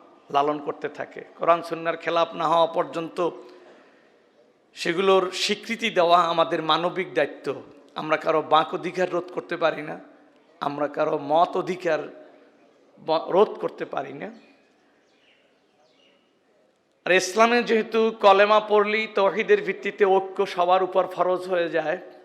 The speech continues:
"ওয়াতাসিমু বিহাবলিল্লাহি জামিয়া", ওই আয়াতের মর্ম অনুযায়ী প্রত্যেকটা কলেমাওয়ালাকে কোনো না কোনো যোগসূত্রে থাকতে হয়,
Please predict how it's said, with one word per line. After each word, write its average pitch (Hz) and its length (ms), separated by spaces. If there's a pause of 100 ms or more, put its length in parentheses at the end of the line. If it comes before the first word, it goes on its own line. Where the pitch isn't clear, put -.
(480)
"ওয়াতাসিমু 175 680
বিহাবলিল্লাহি 170 840
জামিয়া", 165 480
ওই 170 260
আয়াতের 156 460 (840)
মর্ম 156 360
অনুযায়ী 165 520
প্রত্যেকটা - 720
কলেমাওয়ালাকে 170 1000 (1080)
কোনো 226 200
না 247 160
কোনো 214 280
যোগসূত্রে 190 640
থাকতে - 380
হয়, 147 240